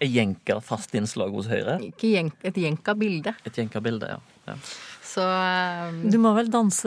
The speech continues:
Speaker 3: jenka for å få et jenka-bilde?
Speaker 2: Ja, hvis det skal være stille, stillbilde.
Speaker 3: <laughs> Ok.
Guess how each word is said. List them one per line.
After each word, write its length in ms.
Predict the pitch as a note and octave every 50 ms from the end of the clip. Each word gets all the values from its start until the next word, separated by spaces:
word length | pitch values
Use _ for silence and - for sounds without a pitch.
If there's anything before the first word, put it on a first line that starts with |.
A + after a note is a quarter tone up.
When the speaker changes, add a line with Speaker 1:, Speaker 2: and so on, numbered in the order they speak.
| G3+ G3+
Speaker 3:
jenka 320 | G3+ G3+ G3 F#3 - G#3 F#3+
for 220 | E3+ - G#3+ G#3
å 60 | G3+ -
få 140 | - G#3+ G#3
et 60 | F3+
jenka-bilde? 680 | G#3 G3+ F#3+ F#3 - G#3+ G3 A3 A3 A3 A3 D#4 F#4 D#4 - - _ _ _ _ _ _ _ _ _ _ _ _ _ _ _ - _ _ _ _ _ _ _ _ _
Speaker 2:
Ja, 200 | - - D#3 E3 E3+
hvis 380 | E3 E3+ E3+ E3 E3 E3 - -
det 80 | F3
skal 220 | - - E3+ F3 E3+
være 160 | D#3 D#3 D#3+
stille, 400 | - - F3 D#3 C3 B2+ C3 C#3+
stillbilde. 540 | D3 - - D3 C#3 C#3+ C#3+ D3+ D#3 E3+ - _ _ _ _ _ _ _ _ _ -
Speaker 3:
<laughs> 320 | - A3 G#3 G3 F#3+ -
Ok. 180 | A3+ F#3 - -